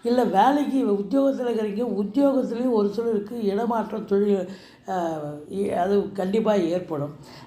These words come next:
அது வந்து உங்களுக்கு சாதகமாக அமையக்கூடிய ஒரு அமைப்பே அப்படின்னு சொல்லலாம்.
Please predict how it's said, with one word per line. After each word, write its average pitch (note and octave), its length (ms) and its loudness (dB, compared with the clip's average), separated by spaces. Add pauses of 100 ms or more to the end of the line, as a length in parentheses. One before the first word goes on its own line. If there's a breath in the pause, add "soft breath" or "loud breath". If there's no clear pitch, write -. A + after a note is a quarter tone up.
அது A#3+ 240 4
வந்து C4+ 300 2
உங்களுக்கு A3 400 0
சாதகமாக A#3 880 0
அமையக்கூடிய G3 760 -2
ஒரு E3+ 160 -2
அமைப்பே G#3 580 0
அப்படின்னு D#3+ 280 -4
சொல்லலாம். B2 420 -8